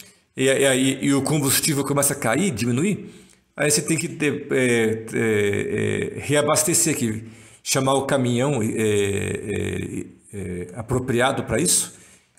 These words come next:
e você faz aqui o carregamento com combustível, pra não parar aqui a energia. Então aqui você tem vários medidores aqui. Medidor de tensão, medidor de corrente, medidor de fator de potência, medidor de temperatura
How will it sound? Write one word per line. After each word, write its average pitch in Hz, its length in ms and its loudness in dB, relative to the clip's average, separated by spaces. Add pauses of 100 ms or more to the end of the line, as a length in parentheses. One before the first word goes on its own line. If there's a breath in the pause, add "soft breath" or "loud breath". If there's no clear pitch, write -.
e 156 60 -2
você 156 180 2
faz 147 220 0
aqui 139 100 -2
o 147 60 0
carregamento 131 560 0
com 131 160 -2
combustível, 123 760 -4
pra 113 120 -2
não 113 200 -2
parar 104 320 0
aqui - 180 -4
a - 20 0
energia. 107 320 -2
Então 113 180 -2
aqui 180 100 -2
você - 120 0
tem 190 120 4
vários 180 300 2
medidores 147 480 2
aqui. 104 260 -2 (840 loud breath)
Medidor 135 340 2
de 131 140 0
tensão, 135 800 0 (920)
medidor 131 320 2
de - 80 0
corrente, 147 640 0 (320 loud breath)
medidor 135 520 2
de 127 340 2
fator 135 320 2
de 127 100 -2
potência, 131 720 -2 (400 loud breath)
medidor 131 440 2
de 117 80 -2
temperatura 143 1000 0